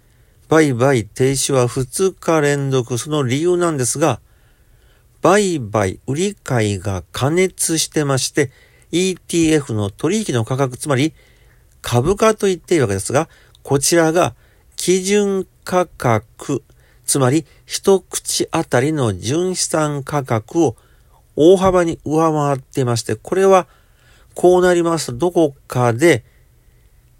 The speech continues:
リスクが出ますので、投資家さんの損失の心配を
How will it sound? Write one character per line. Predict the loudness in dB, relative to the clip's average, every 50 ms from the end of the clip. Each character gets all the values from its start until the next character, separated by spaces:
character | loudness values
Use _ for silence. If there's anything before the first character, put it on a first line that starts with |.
| _ _
リ | 0 2 2
ス | 2 0 -2
ク | -2 -2 0
が | 2 2 2
出 | 2 0 0 0
ま | 0 -2 -2
す | -4 -4 -6
の | -8 -6
で、 | -2 -2 0 0 -2 -4 -10 _
投 | -4 -2 0 0 0
資 | 0 -2 -6
家 | -4 -2 -2 -2 -2
さ | -2 -2 -2 -2 0 0
ん | -2 -2 -4 0 2
の | 2 2 2 0 _ -20 _ _ _ _ _
損 | -6 -4 -4 0 0 2 2 2 0 0
失 | -2 -2 -4 -6 _ -6 -4 -2 -2 0 0 0 -2 -2 -2 -4 -2
の | 0 2 2 2 2 0 _ _ _ _ _ _ _ _
心 | -6 -2 -2 0 2 2 0 0 -4 -8 _ _
配 | 0 0 0 0 2 0
を | 0 0